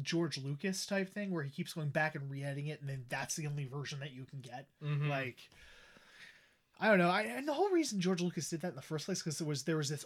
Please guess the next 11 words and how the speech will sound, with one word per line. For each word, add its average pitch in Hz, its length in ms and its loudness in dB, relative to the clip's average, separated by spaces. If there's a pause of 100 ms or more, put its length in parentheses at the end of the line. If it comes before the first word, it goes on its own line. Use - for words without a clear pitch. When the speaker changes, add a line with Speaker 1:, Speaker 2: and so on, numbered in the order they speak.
Speaker 1:
old, 156 460 -2
like, 143 260 -2
philosophy 143 540 -4
in 139 80 -6
the 135 60 -12
thirties 143 380 -4
or 151 60 -2
whatever 143 240 -2
that 147 160 -4
movies 139 300 -2
are 131 100 -4